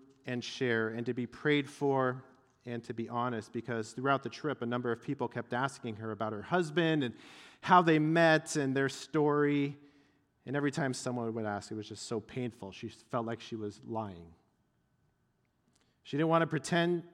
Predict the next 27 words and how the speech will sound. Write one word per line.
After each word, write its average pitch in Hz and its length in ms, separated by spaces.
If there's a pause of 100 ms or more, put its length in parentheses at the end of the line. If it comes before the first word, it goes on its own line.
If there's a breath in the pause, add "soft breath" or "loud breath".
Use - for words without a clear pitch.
(140)
to 147 100
the 135 100
group. 151 340
She - 140
wanted 127 360
to - 100
be 123 140
honest. 110 480 (1600)
And - 100
so 127 120
she 127 160
told 131 300
us 123 300 (1300)
pieces 135 380
of 117 160
her 117 140
story. 123 480
And 123 120
through 165 240
her 160 140
tears, 156 460
she 156 160
told 143 320
us, 139 180
"I'm 127 260
deeply 151 600
embarrassed 113 920